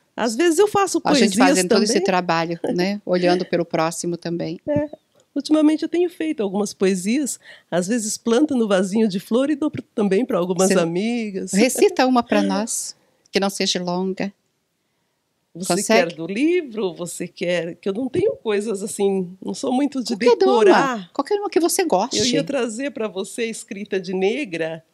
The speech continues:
Speaker 1: que eu fiz o dia da morte do, do João, e esqueci no vasinho lá em casa, mas, mas é mais ou menos assim. Virei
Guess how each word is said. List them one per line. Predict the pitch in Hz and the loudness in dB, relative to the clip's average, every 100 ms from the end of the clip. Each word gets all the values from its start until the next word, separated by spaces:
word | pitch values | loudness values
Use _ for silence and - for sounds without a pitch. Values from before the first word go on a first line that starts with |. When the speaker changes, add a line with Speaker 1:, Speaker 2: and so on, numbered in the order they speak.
| _ _ _ _ _ _ _ | _ _ _ _ _ _ _
Speaker 1:
que | 175 | -4
eu | 175 | -2
fiz | 214 190 196 | -4 -4 -4
o | 185 | -4
dia | 190 226 220 202 | -2 2 2 2
da | 185 | 0
morte | 175 170 180 196 190 - - 175 | 2 4 4 2 -2 -8 -6 -6
do, | 147 160 160 156 151 147 139 135 123 131 - _ _ _ _ _ _ _ _ _ _ _ _ | -4 -2 0 0 0 -2 -2 -6 -8 -14 -20 _ _ _ _ _ _ _ _ _ _ _ _
do | 151 | -4
João, | 165 170 196 330 294 _ _ _ _ _ _ _ _ _ _ _ - | -4 0 0 0 -4 _ _ _ _ _ _ _ _ _ _ _ -14
e | 180 180 170 - | -8 -8 -10 -12
esqueci | 180 - 226 - 269 | -12 -6 -6 -2 0
no | 302 233 | 0 0
vasinho | 202 202 185 233 | -2 -2 -2 0
lá | 220 214 | 2 2
em | 226 | 0
casa, | 254 262 220 165 | -2 -2 0 0
mas, | 175 175 170 | 2 0 0
mas | - 196 190 | 0 0 2
é | 214 | 2
mais | 208 214 190 | 2 2 2
ou | 196 | 4
menos | 220 254 233 | 6 6 2
assim. | 254 262 - - 196 196 - _ _ _ _ _ _ _ _ _ - | 0 0 -4 4 6 4 0 _ _ _ _ _ _ _ _ _ -6
Virei | 160 233 247 247 311 440 508 | 2 4 6 8 8 4 2